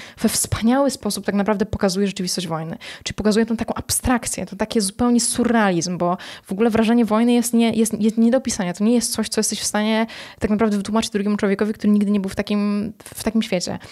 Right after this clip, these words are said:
I to, co widzimy na filmach, czyli na przykład, nie wiem, Brada Pitta wysiadającego z Land Cruisera w koszuli khaki i przerzucającego worek z ryżem, tak?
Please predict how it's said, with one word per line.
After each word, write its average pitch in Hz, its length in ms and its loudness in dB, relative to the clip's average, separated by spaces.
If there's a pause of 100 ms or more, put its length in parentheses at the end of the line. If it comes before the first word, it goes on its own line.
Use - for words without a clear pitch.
(340)
I 202 200 4 (200)
to, 247 100 0
co 247 120 2
widzimy 202 200 4
na 214 80 4
filmach, 202 440 -2 (180)
czyli - 160 -6
na 185 80 2
przykład, 190 300 -2
nie 196 80 2
wiem, 180 160 0
Brada 196 320 4
Pitta 190 300 0
wysiadającego 185 560 0
z 175 60 -2
Land 190 180 0
Cruisera 185 340 2
w - 60 -6
koszuli 185 320 -4
khaki - 440 -4
i 185 40 -4
przerzucającego 185 560 -4
worek 180 240 0
z 185 60 0
ryżem, 175 280 0
tak? 214 300 0